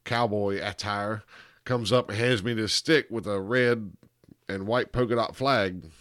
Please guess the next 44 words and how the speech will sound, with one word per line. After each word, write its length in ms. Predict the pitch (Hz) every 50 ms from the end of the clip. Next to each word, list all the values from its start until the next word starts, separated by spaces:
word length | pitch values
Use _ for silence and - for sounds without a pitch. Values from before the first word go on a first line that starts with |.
| - -
tied 260 | 110 101 98 98 95
onto 260 | 95 95 90 95 98
the 140 | 95 104 139
end 160 | 151 120 95
of 140 | 90 87 85
it. 100 | - _ _ _ _ _ _ _ _ _ _ _ _ _ _ _ -
And 120 | 104 107
he 100 | 127 135
says, 240 | - 131 127 113 101
"While 160 | 135 147 156
you're 120 | 147 131
riding 200 | 135 143 139 127
the 80 | 120 117
train, 520 | - 151 175 180 170 156 156 160 160 135 - _ - - _ - -
hang 180 | 123 143 151
this 200 | 147 151 131 -
out 160 | 151 147 120 107
the 60 | 143
window." 380 | 151 156 143 120 104 92 80 71 - _ _ _ _ _ _ _ _ _ _ _ _ _ -
And 160 | - 117 98
so 200 | 127 147 147 151
I 100 | 147 139
do. 240 | 107 110 113 117 113
The 100 | 107 92
train 240 | - 117 110 110
takes 280 | 98 110 113 104 - -
off. 340 | 98 95 101 104 92 - - _ - - - - - _ _ _ _ -
And 120 | - 110 120
eventually 400 | 117 135 170 160 - - 127 127
we 140 | 123 131 117
get 180 | 131 127 -
to 160 | - 123 120
a 40 | 113
stop, 440 | - - - 117 107 113 113 - -
and 340 | 98 98 95 90 85 85 - -
some 220 | - 131 123 120
guy 160 | 101 117 117 120
on 120 | 117 104
a 60 | 101
horse 340 | 90 110 131 131 120 101 -
runs 300 | 101 107 107 107 98 92
up 200 | 113 113 120 -
and 140 | - 110 92
says, 400 | - 123 110 107 101 92 -